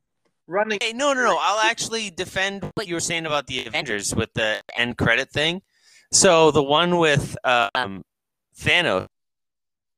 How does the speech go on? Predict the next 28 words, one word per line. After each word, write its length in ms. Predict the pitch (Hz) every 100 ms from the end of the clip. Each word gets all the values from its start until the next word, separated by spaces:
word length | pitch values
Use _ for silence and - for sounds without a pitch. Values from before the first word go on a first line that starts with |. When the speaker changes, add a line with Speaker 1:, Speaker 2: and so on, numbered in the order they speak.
| _ _ - - -
Speaker 2:
the 80 | 107
first 340 | - 127 135
one, 260 | 165 175 202 _ _ _
whenever 240 | - 120 123
he 60 |
says, 240 | 120 139 117
like, 160 | 110
"Fine, 340 | - 120 113 113
I'll 80 | 110
do 200 | 107 113
it 40 |
myself," 560 | 104 101 - 104 113 117
and 100 | 107
then 80 | 101
he 60 |
grabs 280 | 92 101 104
his 80 | -
glove. 340 | - 107 107 - - - -
As 120 | 123
Speaker 1:
No, 60 | 160
Speaker 2:
much 100 | 185
as 60 |
Speaker 1:
that's 160 | 156 185
Speaker 2:
it 160 | 139
didn't 220 | 117 160 156
Speaker 1:
second. 40 |
Speaker 2:
make 240 | 151 135
sense, 580 | - 135 135 104 98 -